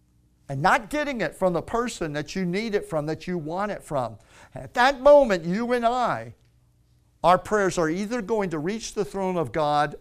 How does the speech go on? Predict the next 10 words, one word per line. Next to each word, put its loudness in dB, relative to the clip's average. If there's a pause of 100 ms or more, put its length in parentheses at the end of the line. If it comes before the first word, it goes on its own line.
and -8
receive -6
a -2
glorious -2
answer, -8 (340)
because 2 (840)
with 0
forgiveness -4
and -6
mercy, -4